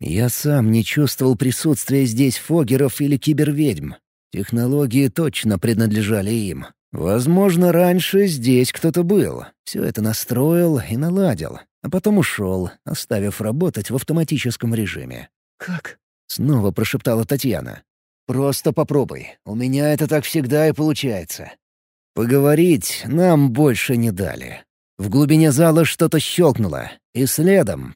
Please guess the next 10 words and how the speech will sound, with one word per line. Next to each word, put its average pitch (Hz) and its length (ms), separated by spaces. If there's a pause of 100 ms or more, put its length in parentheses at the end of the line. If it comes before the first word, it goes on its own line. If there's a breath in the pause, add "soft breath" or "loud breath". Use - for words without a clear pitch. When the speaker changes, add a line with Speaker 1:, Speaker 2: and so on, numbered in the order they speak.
Speaker 1:
послышался 156 720
бойкий 147 460
цокот 160 500
костяных 156 580
лап. 78 380 (420)
Как 101 200
минимум 117 440
еще 117 500
два 98 200
пса. - 400